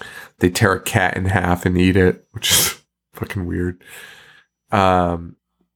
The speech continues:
but the kids show up. They start stabbing their moms with syringes, and as I mentioned to Joe earlier, they stab 'em, but then they're like, "Well, how long does it take to, for this to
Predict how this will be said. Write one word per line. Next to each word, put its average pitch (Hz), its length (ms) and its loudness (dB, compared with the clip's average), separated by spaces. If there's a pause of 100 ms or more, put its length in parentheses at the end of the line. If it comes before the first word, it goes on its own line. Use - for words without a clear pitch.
(200)
but - 220 0
the 113 80 0
kids 120 340 0
show 117 240 4
up. 110 240 2
They 104 120 2
start 120 280 0
stabbing 113 480 0
their 104 100 0
moms 107 380 2
with 95 100 -8
syringes, 120 640 2
and 98 100 0
as 98 160 4
I 98 60 2
mentioned 95 380 -4
to 90 80 -6
Joe 92 200 0
earlier, 101 560 4 (1300)
they 127 140 4
stab 202 480 4
'em, 139 200 6
but 127 160 2
then 139 140 4
they're 135 120 6
like, 120 380 4
"Well, 127 300 4
how 143 160 4
long 147 360 4
does 120 140 6
it 120 120 0
take 127 360 0
to, 117 140 4
for 117 260 -2
this 107 240 2
to 98 180 0